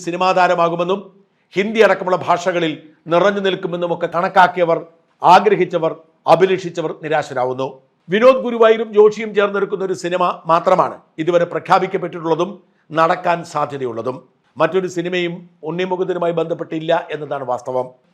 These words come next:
ഉണ്ണിമുകുന്ദൻ അഭിനയിച്ച് ഹിറ്റായ മാർക്കോയുടെ ര-, രണ്ടാം ഭാഗം പ്രഖ്യാപിക്കപ്പെട്ടിട്ടുണ്ട്, പക്ഷെ അതിൽ ഉണ്ണിമുകുന്ദൻ ഇല്ല.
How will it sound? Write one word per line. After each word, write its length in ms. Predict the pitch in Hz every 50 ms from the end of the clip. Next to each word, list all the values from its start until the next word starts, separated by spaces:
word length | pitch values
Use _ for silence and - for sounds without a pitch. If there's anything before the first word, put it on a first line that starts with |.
| - 147
ഉണ്ണിമുകുന്ദൻ 480 | 160 175 190 190 190 185 185 175 185 175 165
അഭിനയിച്ച് 400 | 147 170 180 180 180 175 180 170 143 160
ഹിറ്റായ 340 | 175 - 180 165 147 135 143 156 170 - - _ _ _ _ _ _ _ 139 165
മാർക്കോയുടെ 500 | 170 190 - - - 202 196 196 196 185
ര-, 100 | 175 175 _ - 160
രണ്ടാം 220 | 175 190 220 214 190
ഭാഗം 160 | 196 185 180 180
പ്രഖ്യാപിക്കപ്പെട്ടിട്ടുണ്ട്, 840 | 165 156 - 185 190 196 165 190 - 180 165 190 165 175 170 170 180 208 208 - - _ _ _ _ _ -
പക്ഷെ 160 | 156 - 175 165
അതിൽ 120 | 165 170 170 170 165 170
ഉണ്ണിമുകുന്ദൻ 480 | 156 151 156 151 147 143 143 139 135 131 123
ഇല്ല. 100 | 120 135